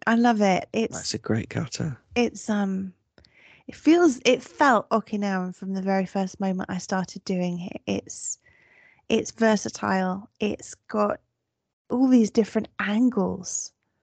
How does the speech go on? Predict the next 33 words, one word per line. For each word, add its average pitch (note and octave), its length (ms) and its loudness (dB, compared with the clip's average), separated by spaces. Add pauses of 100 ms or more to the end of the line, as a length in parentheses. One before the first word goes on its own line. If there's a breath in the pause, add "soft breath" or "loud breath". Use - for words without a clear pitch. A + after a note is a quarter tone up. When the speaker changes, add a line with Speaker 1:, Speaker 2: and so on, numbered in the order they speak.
(440 loud breath)
Speaker 1:
You A#3+ 140 4
can C4+ 200 4
go B3+ 200 6
fast, B3 480 0
you B3 80 2
can A3+ 120 -2
go A3+ 180 0
slow, G#3+ 300 0
you G#3 240 2
can A3 160 -4
go G#3+ 160 0
light. F#3+ 480 2
It - 160 -4
doesn't B3+ 300 2
kind A3+ 240 0
of G#3 80 -4
stomp G#3+ 600 -2
its - 260 -6
way G3 200 2
through G#3 260 2
the G3 120 0
whole F#3+ 260 2
thing G3 280 -2
like F3+ 240 -6
Gion, E3+ 440 0
like, F3 200 0 (540 loud breath)
you G#3+ 140 6
know, F#3+ 120 8
Speaker 2:
No. D3 300 8
Speaker 1:
whirr, G3 560 2 (400 soft breath)
bang, G#3+ 360 0
bang, G3 400 -2
bang. F#3 360 -4